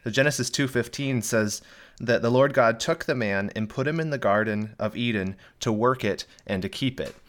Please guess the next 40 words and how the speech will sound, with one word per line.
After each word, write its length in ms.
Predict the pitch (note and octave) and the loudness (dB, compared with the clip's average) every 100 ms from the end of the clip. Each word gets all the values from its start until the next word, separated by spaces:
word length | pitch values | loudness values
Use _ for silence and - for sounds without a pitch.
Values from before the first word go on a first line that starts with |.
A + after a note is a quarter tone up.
| - - | -20 -10
And 420 | - A2 G#2+ G#2 - | 0 2 2 0 -4
it's, 200 | B2 B2 | -6 -2
it, 140 | C#3 | -2
we 80 | C3 | -2
can't 240 | C3 C3+ A2 | -2 -4 -2
get 140 | A#2 | -2
into 200 | B2 G#2+ | 0 -2
it, 100 | G2 | -2
but 160 | A2+ - | -4 -4
even 280 | - B2+ B2 | -6 -2 0
those 260 | A2+ B2 A2+ | 2 0 -2
words 280 | G#2 F#2+ | -4 -4
there, 200 | - A#2 | 0 0
to 140 | F#2 G#2+ | 0 -4
work 320 | G2+ A2 - | -4 -4 -6
and 100 | F2 | -10
to 80 | F#2 | -10
keep, 300 | - A2 - | -8 -6 -4
I 40 | |
think 360 | A2+ F#2 - G2+ | -6 -8 -12 -12
work 380 | G#2 C3 D3+ - | -4 -2 -2 -2
there 220 | G#2+ F2+ | -2 -2
is 360 | G#2 G2 F#2 | -2 -6 -6
evad, 540 | - G#2 G#2+ C3 F#2+ F#2+ | -8 0 4 4 2 -2
which 200 | G2+ - | -6 -6
is, 320 | F#2 E2+ - - | -6 -6 -6 -6
uh, 320 | F2+ F2 F2+ - _ _ | -6 -4 -8 -12 _ _
basically 320 | D3 - G#2 | -4 -2 -4
to 160 | - G#2+ | -4 -4
serve 480 | - A#2 A2 C#3+ D2 | -2 0 2 0 -4
it 260 | D2 - - _ | -6 -8 -10 _
or 100 | - | -4
to, 140 | G#2+ - | -4 -6
to 180 | - A2 | -8 -4
cultivate 480 | - C#3 - F#2+ | 0 0 0 -6
it. 80 | F#2 | -6
It's 160 | G2+ A2+ | -6 -4
a 60 | |
very, 520 | G2+ A2+ C3 C3 A2+ G#2+ | -4 0 2 4 2 0
um, 500 | G2 F#2 F2+ F2+ | 0 -2 -2 -6